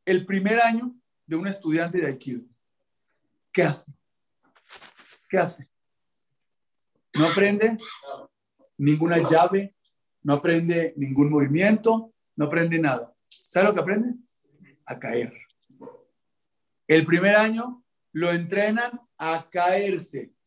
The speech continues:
¿Qué me refiero? Va con su entrenador, con su equipo. El entrenador hace,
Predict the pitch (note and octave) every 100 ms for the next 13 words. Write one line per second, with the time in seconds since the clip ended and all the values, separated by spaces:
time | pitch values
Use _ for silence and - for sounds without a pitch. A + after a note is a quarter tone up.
0 | _ _ _ _ _ _ _ _ - D#3
1 | D3 D3 F#3 C#4+ - _ _ G3 F#3+ G#3
2 | F#3+ - D#3 C#3+ B2+ A#2 A#2 F#3 C#4 D#4
3 | - C#3+ D3 E3 - - _ _ _ _
4 | F3+ F#3 F#3+ F#3+ F#3+ B3+ C#4 G#3+ - D#3+